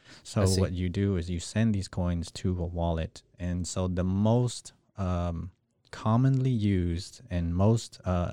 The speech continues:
Speaker 1: interoperable or the most accessible wallet is, uh, one called MetaMask, M E T A Mask. And it's got a logo of a fox head.
Speaker 2: I remember this. I, I,
Speaker 1: Very,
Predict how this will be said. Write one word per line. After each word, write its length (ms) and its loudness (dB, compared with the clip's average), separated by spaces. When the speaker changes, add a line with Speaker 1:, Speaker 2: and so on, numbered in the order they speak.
Speaker 1:
interoperable 640 2
or 360 2
the 100 0
most 260 0
accessible 680 -2
wallet 400 0
is, 380 -6
uh, 80 0
one 240 0
called 300 -2
MetaMask, 640 -2
M 220 -2
E 200 0
T 300 -4
A 260 -4
Mask. 500 -8
And 140 2
it's 100 0
got 140 4
a 40 8
logo 380 4
of 60 2
a 100 0
fox 400 -4
head. 340 -2
Speaker 2:
I 100 6
remember 380 4
this. 220 -2
I, 160 -4
I, 160 4
Speaker 1:
Very, 380 2